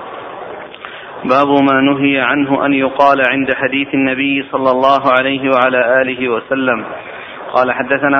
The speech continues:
قتيبة قال: حدثنا سفيان بن عيينة عن محمد بن المنكدر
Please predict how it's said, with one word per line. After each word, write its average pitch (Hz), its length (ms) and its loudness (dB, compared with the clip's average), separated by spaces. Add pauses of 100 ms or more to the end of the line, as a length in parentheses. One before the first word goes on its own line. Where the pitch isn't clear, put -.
(120)
قتيبة 143 480 0
قال: 127 240 0 (160)
حدثنا 135 480 0
سفيان 139 340 -2
بن 131 140 -2
عيينة 127 480 -2 (520)
عن 131 120 -2
محمد 139 420 0
بن 131 180 -2
المنكدر 131 640 -2